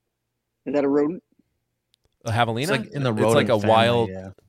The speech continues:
Speaker 2: No, isn't it like a wild pig?
Speaker 3: It's considered, uh,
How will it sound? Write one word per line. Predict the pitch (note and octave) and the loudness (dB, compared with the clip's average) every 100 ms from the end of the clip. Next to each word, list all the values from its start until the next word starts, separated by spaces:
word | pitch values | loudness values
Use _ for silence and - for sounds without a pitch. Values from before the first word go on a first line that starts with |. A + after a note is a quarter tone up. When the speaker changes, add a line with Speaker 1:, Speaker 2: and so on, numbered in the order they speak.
| _ _ _ F3 | _ _ _ -8
Speaker 2:
No, | D#3 | -6
isn't | D3+ D#3+ | -8 -12
it | D2 | -10
like | D3+ C#3+ | -8 -6
a | |
wild | C3 C#3 D#3 C#3 _ | -2 0 -2 -4 _
pig? | - D#3 G3+ - F3 _ _ - - | -10 -8 -8 -14 _ _ _ -20 -6
Speaker 3:
It's | C#3+ - | -6 -4
considered, | C3+ A#2+ C#3 C3+ B2 A2 - | -8 -6 -2 -2 -2 -4 -10
uh, | - | -16